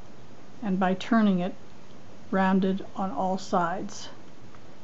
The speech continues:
Keep doing that until the ball is as big as you want it to be. You would obviously want it to be bigger than this,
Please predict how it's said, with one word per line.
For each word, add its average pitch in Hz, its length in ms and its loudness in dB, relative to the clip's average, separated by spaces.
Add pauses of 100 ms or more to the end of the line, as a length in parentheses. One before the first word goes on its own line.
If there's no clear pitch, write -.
(580)
Keep - 280 0
doing 254 300 10
that 233 340 8 (120)
until 202 280 4
the 185 80 2
ball 190 440 6
is 185 220 -2
as 175 240 -4 (140)
big 254 320 8
as 196 220 0
you 196 100 6
want 190 240 6
it - 160 -2
to - 100 0
be. 208 480 4 (3500)
You 226 80 6
would 202 140 8
obviously 208 500 8
want 202 260 6
it 196 120 0
to - 100 -2
be 190 160 4
bigger 190 340 4
than 180 220 2
this, 208 500 4